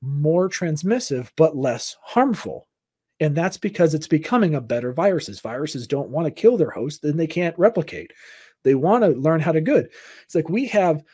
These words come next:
untold numbers of viruses living in our D N A from all time, right? Many of them we just don't bother with because they've learned to live in us and they don't cause us any problems.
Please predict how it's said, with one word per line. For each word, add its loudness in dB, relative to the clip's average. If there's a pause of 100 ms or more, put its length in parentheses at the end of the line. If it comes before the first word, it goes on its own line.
(480)
untold 2
numbers 0
of -2
viruses 0
living 0
in -4
our -2
D -6
N -6
A -2 (480)
from 2 (120)
all 2
time, -4 (140)
right? 0
Many -2
of 0
them -2
we 0
just -6
don't -2
bother -2
with -2
because -2
they've -2
learned -4
to -6
live -2
in -2
us -10
and -2
they 4
don't 0
cause -2
us -2
any -2
problems. -4